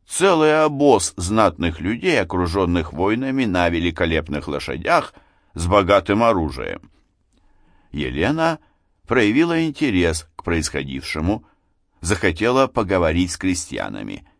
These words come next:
Тем более, что навстречу спешил священник в черной рясе с блестящим крестом на груди.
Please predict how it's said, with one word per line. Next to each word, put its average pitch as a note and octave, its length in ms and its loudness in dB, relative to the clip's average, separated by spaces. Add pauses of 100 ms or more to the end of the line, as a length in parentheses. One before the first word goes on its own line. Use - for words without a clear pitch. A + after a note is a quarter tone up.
(600)
Тем C3 200 4
более, D#3 420 2
что C#3 300 2
навстречу B2 680 0
спешил G2+ 520 -2
священник E2+ 840 -2
в - 40 -16
черной C#2+ 480 -4
рясе D2 520 -4 (420)
с F2+ 100 -6
блестящим G2 720 0
крестом F2+ 540 0
на E2 100 0
груди. D#2+ 520 -4